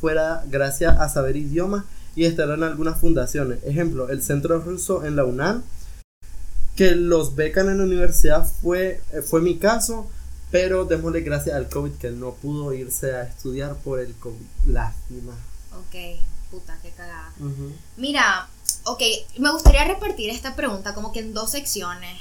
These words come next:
Speaker 2: porque el hecho de tener, eh, acceso a una educación ya es un privilegio, brother. No importa si aquí, en, o sea, no importa, estudiar es un privilegio y la educación siempre va a ser un privilegio.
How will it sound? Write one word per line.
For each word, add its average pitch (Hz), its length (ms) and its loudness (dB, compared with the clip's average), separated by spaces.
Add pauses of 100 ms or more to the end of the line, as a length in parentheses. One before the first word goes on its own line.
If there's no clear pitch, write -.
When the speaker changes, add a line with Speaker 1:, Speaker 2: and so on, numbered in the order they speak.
Speaker 2:
porque 226 440 -10
el 240 160 -8
hecho 247 240 -8
de 302 80 -8
tener, 233 560 -6 (200)
eh, 196 480 -4
acceso 208 680 0
a 190 220 -2
una 202 160 -10
educación 220 540 -6
ya 185 80 -6
es - 100 -2
un 214 120 -10
privilegio, 175 580 -10
brother. 147 360 -18 (360)
No 214 80 -8
importa 262 460 -2
si 233 140 -4
aquí, 285 800 -2
en, 220 280 -6
o 208 60 -10
sea, 208 120 -12
no 233 80 -6
importa, 220 640 -4 (220)
estudiar 226 420 -6
es 240 80 -12
un 254 100 -4
privilegio 202 640 -8
y 185 100 -14
la 202 80 -8
educación 202 380 -8
siempre 214 280 -2
va 220 60 -10
a 214 40 -6
ser 208 140 -6
un 202 80 -10
privilegio. 185 540 -12